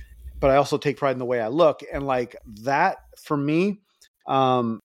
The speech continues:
is, uh, it's like a piece of my, my, my uniform. I get on, I put on my shoes, I put on my, my, uh, knee wraps, and I'll put on, you know, my thumb tape. And, uh, if my wrists are hurting, I'll do wrist wraps. Or if I need straps, I'll do straps. But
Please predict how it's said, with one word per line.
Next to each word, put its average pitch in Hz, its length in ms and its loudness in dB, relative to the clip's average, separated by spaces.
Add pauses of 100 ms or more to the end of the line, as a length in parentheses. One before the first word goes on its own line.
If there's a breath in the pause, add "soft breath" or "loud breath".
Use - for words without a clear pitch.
is, 135 760 2 (480)
uh, 110 500 -4
it's 143 180 -2
like 156 140 -4
a 123 40 -2
piece 190 320 -4
of 143 100 -6
my, 117 480 2 (560 loud breath)
my, 117 400 -4
my 147 140 0
uniform. 131 600 0
I 123 100 -6
get 156 180 0
on, 151 260 2
I 139 140 -4
put 156 340 -8
on 151 120 -2
my 139 80 -6
shoes, 147 420 0
I 127 80 -4
put 156 260 0
on 135 160 -2
my, 123 180 -2 (140)
my, 113 360 -4
uh, 110 180 0
knee 147 300 0
wraps, 139 460 0 (460 soft breath)
and 139 540 -2
I'll 131 240 0
put 143 220 -2
on, 139 360 2
you 147 80 -8
know, 123 280 -6
my 120 160 -6
thumb 131 320 0
tape. 101 240 -2 (640 soft breath)
And, 127 580 -2
uh, 127 260 4
if 139 160 -6
my 139 100 0
wrists 139 300 0
are 139 80 -2
hurting, 143 340 0
I'll 143 140 2
do 143 160 2
wrist 135 280 -2
wraps. 90 280 -10
Or 127 160 0
if 127 120 -4
I 135 100 0
need 143 180 -4
straps, 143 280 -2
I'll 147 120 0
do 143 120 -4
straps. 107 400 -4
But 123 200 2